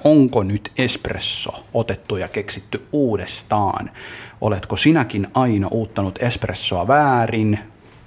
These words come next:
Tieteilijät löysivät uuden tavan tehdä kestävämmin ja paremmin espressoa. Eli hyvin tällaista niinku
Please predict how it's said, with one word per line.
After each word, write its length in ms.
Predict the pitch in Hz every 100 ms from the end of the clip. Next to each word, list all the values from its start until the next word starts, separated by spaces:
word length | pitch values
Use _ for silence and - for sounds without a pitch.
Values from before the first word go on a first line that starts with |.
| -
Tieteilijät 960 | 110 110 90 98 90 87 90 87 85
löysivät 880 | 101 101 95 92 85 82 78 - - - - - - - - - - -
uuden 420 | 104 98 87 85
tavan 500 | 95 87 80 85 82 - - - -
tehdä 260 | 90 87 -
kestävämmin 760 | - 101 - 90 80 80 85 85
ja 100 | 82
paremmin 600 | - - 98 82 82 82
espressoa. 760 | 92 90 - - - - - - - - - - - _ - - - -
Eli 160 | 123 113
hyvin 200 | 135 117
tällaista 300 | 98 95 107
niinku 260 | 101 -